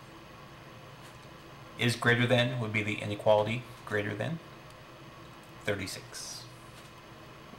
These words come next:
To write the inequality, we'll have the product. Again, we're multiplying twelve times a number, or twelve times x,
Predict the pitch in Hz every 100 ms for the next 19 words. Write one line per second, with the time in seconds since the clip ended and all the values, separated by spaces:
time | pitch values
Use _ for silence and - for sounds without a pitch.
0 | - - - - - - - - 107 113
1 | 117 120 117 - 117 131 160 - - 104
2 | 98 95 101 - 110 113 - - - 104
3 | 101 95 98 107 113 - 107 110 123 -
4 | - - - - 110 110 - 107 107 104
5 | 107 113 120 - - 104 - 104 104 -
6 | 101 110 131 - - - -